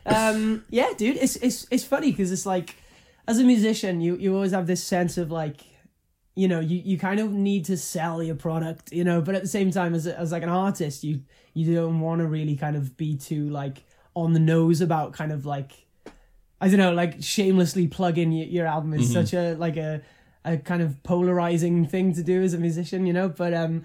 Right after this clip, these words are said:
Speaker 1: but yeah, it's basically, like, you know, we've been a band for, like, four years now, I guess, um, and this is, like, obviously our second record, so, but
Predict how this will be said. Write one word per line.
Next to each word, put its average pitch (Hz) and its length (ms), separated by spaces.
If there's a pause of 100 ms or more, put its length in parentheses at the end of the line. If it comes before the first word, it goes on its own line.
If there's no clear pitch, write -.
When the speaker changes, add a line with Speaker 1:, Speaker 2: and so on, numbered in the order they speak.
(160)
Speaker 1:
but 220 80
yeah, 247 220
it's 220 100
basically, 196 480
like, 180 240
you 185 80
know, 165 140
we've 175 280
been 175 120
a 170 40
band 160 300
for, 151 60
like, 143 240
four 220 480
years 226 280
now, 220 280
I 214 80
guess, 214 320
um, 147 440 (320)
and 156 460
this 170 180
is, 143 280
like, 151 140
obviously 147 380
our 131 80
second 165 500
record, 131 440
so, 139 300
but 160 420